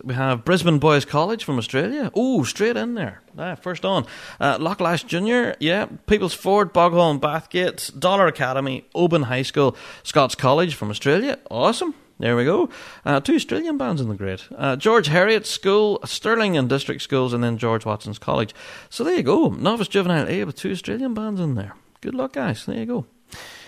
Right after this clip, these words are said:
Uh, so let me see. Right, Novice Juvenile B, final, straight in there with twenty bands. Wow, <laughs> that's a big grade. Uh, number one then, Mackenzie Caledonian Juvenile, uh, Kintyre Schools. This is all from nine A M in the morning, by the way. Skrick of dawn.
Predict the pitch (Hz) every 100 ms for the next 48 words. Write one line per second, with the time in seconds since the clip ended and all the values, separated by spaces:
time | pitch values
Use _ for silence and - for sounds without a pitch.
0 | - - 202 202 - - 208 - 208 196
1 | - 196 196 - 190 - 190 208 - 190
2 | 180 180 180 127 - 208 220 214 214 -
3 | - 185 196 208 208 - 175 175 180 180
4 | 175 139 - 175 220 160 110 170 202 131
5 | - - - 131 160 160 151 147 - -
6 | - 135 170 151 135 196 135 - - -
7 | - - 160 131 180 233 233 233 233 190
8 | 147 113 110 160 185 175 170 156 139 143
9 | 160 147 147 156 170 185 - 123 113 131
10 | 131 151 123 - - 165 208 226 - -
11 | - - - 180 175 156 135 117 117 117
12 | 113 110 117 107 101 113 131 131 123 135
13 | 123 107 - - 143 147 113 113 131 123